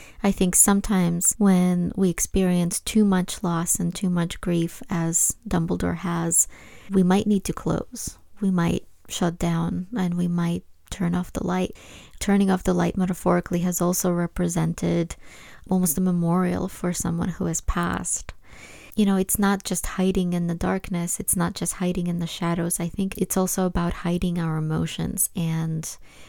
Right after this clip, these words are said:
Dumbledore seems to be, at least so far from this chapter, the kind of guy that's likely to hide his emotions. We see him using humor and deflecting.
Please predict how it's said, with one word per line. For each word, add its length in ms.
Dumbledore 500
seems 400
to 120
be, 260
at 140
least 180
so 180
far 280
from 180
this 200
chapter, 680
the 140
kind 240
of 80
guy 240
that's 320
likely 380
to 420
hide 320
his 200
emotions. 480
We 120
see 200
him 140
using 380
humor 500
and 120
deflecting. 720